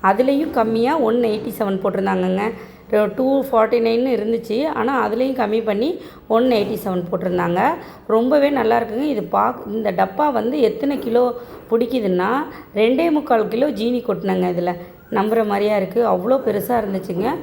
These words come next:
நல்லா ரெண்டு கிலோ கொட்டி, அதுக்கப்புறம் ஒரு முக்கால் கிலோ ஜீனி இதுல கொட்டியிருந்தேன் நானு. இப்ப சுகரெல்லாம் நம்ம கொட்டி வைக்கிறப்போ வந்து அடையாளம் தெரியணும் அப்படிங்கிறதுக்காக. இது வந்துங்க இருபது கிலோ,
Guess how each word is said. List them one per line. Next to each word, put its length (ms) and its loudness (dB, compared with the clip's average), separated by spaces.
நல்லா 200 4
ரெண்டு 380 0
கிலோ 240 0
கொட்டி, 340 -4
அதுக்கப்புறம் 640 0
ஒரு 140 0
முக்கால் 400 -2
கிலோ 180 2
ஜீனி 400 -2
இதுல 180 0
கொட்டியிருந்தேன் 480 -2
நானு. 460 0
இப்ப 180 4
சுகரெல்லாம் 640 2
நம்ம 140 -2
கொட்டி 320 -4
வைக்கிறப்போ 540 0
வந்து 380 0
அடையாளம் 440 2
தெரியணும் 480 0
அப்படிங்கிறதுக்காக. 880 0
இது 380 0
வந்துங்க 440 0
இருபது 400 0
கிலோ, 380 0